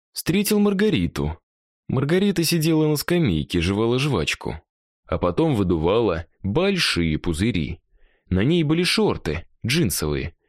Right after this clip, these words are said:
и свободная рубашка, смутно мне знакомая. Я сначала прошёл мимо Маргариты, а потом остановился,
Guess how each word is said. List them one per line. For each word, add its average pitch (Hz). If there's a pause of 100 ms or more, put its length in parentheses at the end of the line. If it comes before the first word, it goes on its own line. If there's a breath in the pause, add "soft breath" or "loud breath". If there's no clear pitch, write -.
(120)
и 196
свободная 196
рубашка, 87 (180)
смутно 143
мне 135
знакомая. 82 (880)
Я 185
сначала 185
прошёл 202
мимо 98
Маргариты, 95 (260)
а 90
потом -
остановился, 82